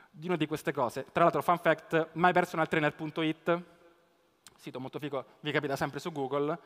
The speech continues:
qualche anno fa era del gruppo Banzai, è stato venduto insieme a Giallo Zafferano al gruppo Mondadori per sessanta milioni,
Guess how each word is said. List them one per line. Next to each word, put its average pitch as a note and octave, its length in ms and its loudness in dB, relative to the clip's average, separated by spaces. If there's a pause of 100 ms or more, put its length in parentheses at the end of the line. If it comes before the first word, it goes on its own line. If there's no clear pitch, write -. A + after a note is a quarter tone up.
(380)
qualche F3 240 2
anno F3 140 0
fa E3 460 4
era D3 140 2
del D3 100 -2
gruppo D#3+ 200 -6
Banzai, E3+ 420 4
è - 20 0
stato D3 220 -6
venduto D3+ 300 -4
insieme C#3+ 280 -4
a C#3+ 40 0
Giallo D3+ 220 -4
Zafferano D3 520 0
al C#3+ 80 -2
gruppo D3+ 240 -4
Mondadori D3 320 -2
per - 100 -2
sessanta C#3 360 -8
milioni, C#3+ 400 -6